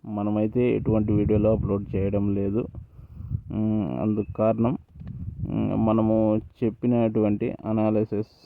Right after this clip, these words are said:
జరగకపోవడం, అలాగే కొన్ని వ్యక్తిగత కారణాల వల్ల మనం వీడియోలు అయితే అప్‌లోడ్ చేయడం లేదు. ఇంకా ఈ వీడియోలో ఉద్దేశంలో మనం గతంలో ఏమేమి చెప్పాము,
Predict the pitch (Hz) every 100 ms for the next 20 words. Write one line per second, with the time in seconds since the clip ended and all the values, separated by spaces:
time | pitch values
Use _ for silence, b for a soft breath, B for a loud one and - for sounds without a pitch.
0 | - _ - 104 107 98 - 110 107 101
1 | 98 135 _ _ _ _ _ _ - 107
2 | 110 110 110 156 196 _ _ _ - 110
3 | 107 104 - 110 107 110 - 98 98 98
4 | 98 98 101 123 - - - - - -
5 | _ 110 110 113 107 104 104 101 98 -
6 | 123 - - - - 117 104 104 101 101
7 | 98 98 98 98 95 202 127 - - -
8 | - _ - - - - 107 98 110 101
9 | 104 104 107 110 117 110 120 127 - -
10 | - 107 113 101 98 117 - - - 113
11 | 117 110 107 117 117 110 107 107 110 104
12 | 110 98 101 101